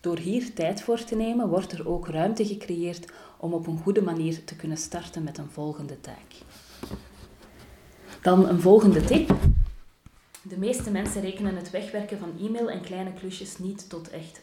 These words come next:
werk. Echt werk betekent voor hen vergaderen of afspraken met anderen hebben. Toch zijn die kleine klusjes de motor onder de werkprocessen.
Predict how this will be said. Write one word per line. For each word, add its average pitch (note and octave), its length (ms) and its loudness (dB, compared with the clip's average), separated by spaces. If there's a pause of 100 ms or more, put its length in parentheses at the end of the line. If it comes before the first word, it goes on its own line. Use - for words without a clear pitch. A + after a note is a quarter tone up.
werk. A#2+ 300 -18 (640)
Echt B3 280 -2
werk A3+ 300 0
betekent G3 480 -2
voor E3 140 -4
hen F3 300 0
vergaderen F3+ 580 -2
of - 160 -6
afspraken F3+ 580 -6
met D#3+ 180 -4
anderen D#3+ 380 -4
hebben. C3+ 280 -10 (800)
Toch B3 200 4
zijn G3+ 180 2
die - 100 -2
kleine G3+ 340 4
klusjes G3+ 440 -2
de E3+ 100 -2
motor F#3+ 480 0
onder G#3 360 2
de D#3+ 100 0
werkprocessen. - 880 -8